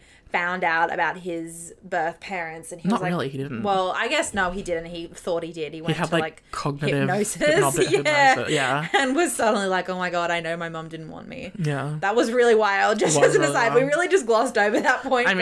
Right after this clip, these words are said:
Speaker 1: that
Speaker 2: mean,
Speaker 1: was pretty crazy.
Speaker 2: what else is there to say?
Speaker 1: <laughs> Exactly.
Speaker 2: <laughs>
Speaker 1: Um, yeah, so that happened, and then he was like, "Wow, I feel amazing knowing what happened. So Kim, you should find out." And she was like, "I wanna find out."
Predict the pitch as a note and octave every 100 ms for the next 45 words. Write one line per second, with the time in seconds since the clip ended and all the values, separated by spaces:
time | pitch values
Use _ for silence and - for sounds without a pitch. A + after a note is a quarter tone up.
0 | F3+ E3+ E3 F3 F#3+ A#3 A3+ G3+ F3+ F3
1 | E3+ E3 D#3 D#3 D#3 D3+ C3+ - A#2+ -
2 | - D4+ D#4 G#3+ B3 B3+ A#3 A3 G3 F#3+
3 | E3 E3 - - C#4+ - A3 A#3 A#3+ A#3
4 | A3 A#3+ A#3 B3+ A#3+ D4 C#4 A3 G3+ F#3+
5 | F#3 G#3 G#3 A3+ A3 G#3 G#3+ A3 F#3+ F#3
6 | G3+ A3+ A3+ G#3 F#3 F#3 F#3 F3+ F3 F3+
7 | F3 F3+ E3+ E3+ F3 F3 G3 E3+ E3 G#3
8 | F3+ E3+ F3+ F#3 F#3+ - F3+ F3 E3+ D#3+
9 | E3 F3 F#3 F3+ F3+ F3+ F3 F3+ F#3 G3
10 | F3+ F3 E3 E3 E3+